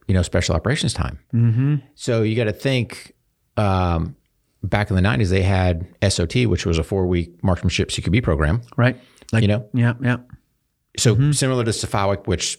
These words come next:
Speaker 2: Yep.
Speaker 1: Cefawic did replace that because the schoolhouse couldn't, you know, cover that, but we'll get on that.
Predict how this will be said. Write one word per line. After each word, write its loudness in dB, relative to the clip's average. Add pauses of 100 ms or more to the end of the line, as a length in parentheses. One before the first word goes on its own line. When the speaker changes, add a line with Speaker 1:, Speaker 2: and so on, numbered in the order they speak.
(100)
Speaker 2:
Yep. 2
Speaker 1:
Cefawic -2
did 0 (300)
replace 0
that 0
because 0
the 0
schoolhouse 0
couldn't, -2 (380)
you 2
know, -2 (180)
cover 2
that, 0
but -4
we'll 0
get 2
on 2
that. -2